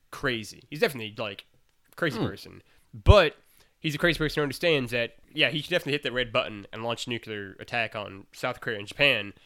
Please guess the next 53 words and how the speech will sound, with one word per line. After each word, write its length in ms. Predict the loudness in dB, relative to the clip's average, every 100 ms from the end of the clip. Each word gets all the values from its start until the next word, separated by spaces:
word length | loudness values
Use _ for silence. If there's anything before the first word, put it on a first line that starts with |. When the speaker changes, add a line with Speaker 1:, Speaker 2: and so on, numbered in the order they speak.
| _ _
Speaker 1:
But 240 | -2 -2 -4 -10
Speaker 2:
Mm. 240 | -6 -6 -2
Speaker 1:
tomorrow, 600 | 0 4 4 4 -2 -8
the 240 | -4 -2
entire 260 | 0 -2 -2
country 240 | -4 -6
of 60 | -8
North 180 | -4
Korea 160 | -4 -4
won't 160 | -6 -8
exist 420 | -6 -6 -6 -12
if 120 | -12
he 60 | -4
does 200 | -4 -4
that. 220 | -10 -6
Speaker 2:
Mm, 100 | -4
exactly. 420 | -4 -6 -8 -8 -12 -16 -8
Speaker 1:
And 140 | -4
Speaker 2:
Yeah. 60 | 0
Speaker 1:
so 160 | -2 0
he 200 | 2 2
understands 400 | 2 -2 -2 -2
that 100 | -6
if 120 | -6
he 80 | -2
does 240 | 0 0
that, 240 | 0 -2 -4 -10
it's 160 | -8
just 120 | -6 -6
all 160 | -6
gone. 300 | -6 -8 -8 -18 _ -20 _ _
I 80 | 0
think 180 | 2 0
he 80 | 0
Speaker 2:
Mm. 60 | 0
Speaker 1:
wants 220 | -2 -2
to 60 |
remain 140 | -6 -6
in 60 |
power. 260 | -4 -4 -4
Like, 140 | -4
I 60 | -4
think 220 | -6 -8 -10 -12
in 80 | -10
the 60 |
same 160 | -4 -4
way 60 |
that 80 | -4
I 20 |
think 180 | -8 -12
Saddam 220 | -8 -8
Hussein 540 | -8 -2 2 2 2 -2 -6
or 340 | -8 -8 -10